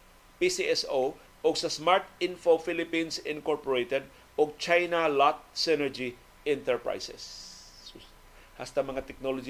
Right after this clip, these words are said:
provider sa L T O China atol sa administrasyon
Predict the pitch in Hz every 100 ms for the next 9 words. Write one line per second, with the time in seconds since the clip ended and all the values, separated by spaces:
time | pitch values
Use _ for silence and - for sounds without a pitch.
0 | 139 131 127 135 135 127 135 117 127 139
1 | 135 - 120 120 120 - - - - 120
2 | - 127 131 127 127 127 - 123 135 120